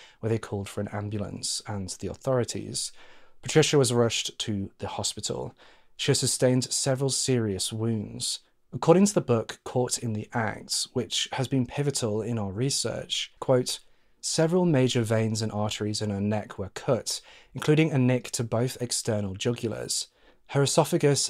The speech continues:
and trachea were damaged as well. She required immediate surgery, but her status was good after she left the O R."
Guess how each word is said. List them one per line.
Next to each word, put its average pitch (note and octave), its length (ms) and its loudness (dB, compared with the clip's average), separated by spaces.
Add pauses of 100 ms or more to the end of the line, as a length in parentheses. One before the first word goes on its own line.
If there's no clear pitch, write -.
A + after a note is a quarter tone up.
and A#2 300 0
trachea A#2+ 520 0
were A2 180 -4
damaged B2 760 0
as G#2 180 -8
well. G#2+ 400 -4 (360)
She - 140 0
required C3+ 320 6
immediate B2+ 400 6
surgery, A#2+ 600 2
but G#2+ 220 -6
her A#2+ 100 -2
status A#2 580 0
was G#2 260 -4
good C3 420 4 (280)
after A2 240 -4
she C#3+ 140 -4
left G2 240 -4
the A#2 160 -2
O F#2 160 -8
R." - 300 -6